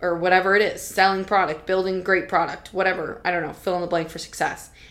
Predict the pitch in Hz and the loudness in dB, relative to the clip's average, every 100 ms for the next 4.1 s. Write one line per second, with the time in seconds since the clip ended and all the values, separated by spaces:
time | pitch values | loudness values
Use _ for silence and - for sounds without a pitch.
0 | - _ - 226 254 220 190 180 - 202 | -20 _ 2 6 6 6 2 -2 -4 -2
1 | - 214 214 190 190 - 180 175 175 - | 2 2 4 0 -2 -6 -4 -4 -6 -6
2 | 180 - 170 175 175 185 202 190 180 180 | -6 -6 -4 -4 0 0 0 0 0 -2
3 | - 185 180 185 175 175 170 - 175 170 | -10 -4 -4 -2 0 2 2 0 -6 -6